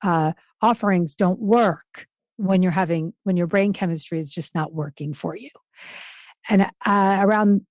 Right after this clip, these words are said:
and around when I delivered my son, I began having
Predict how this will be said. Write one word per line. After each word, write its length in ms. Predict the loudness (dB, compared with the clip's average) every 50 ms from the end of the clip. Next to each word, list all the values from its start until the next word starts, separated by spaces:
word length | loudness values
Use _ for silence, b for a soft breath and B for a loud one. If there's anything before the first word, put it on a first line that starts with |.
| _
and 160 | 2 4 4 6
around 400 | 4 4 4 4 4 2 0 -2 _ _ _
when 160 | 0 2 4
I 140 | 4 2 0 -2 _ _ _ _
delivered 380 | -2 0 0 2 2 2 2 2
my 100 | 0 0
son, 460 | 0 -2 -2 -2 0 0 -2 -2 -4 _ _ _ _ _ _ _ _ _ _ _ _ _ -14 -14 -14 _ _ _ _ _ -4
I 480 | 0 0 2 4 4 4 4 2 2 -2 _ _ _ _ _ _ _ _ _ _ _ _ _ _ _ _ _ _ _ _ _ -12 -4
began 420 | -2 0 0 2 2 2 2 2
having 680 | 0 0 0 0 0 0 -2 -2 -2 -4 -4 -6 -8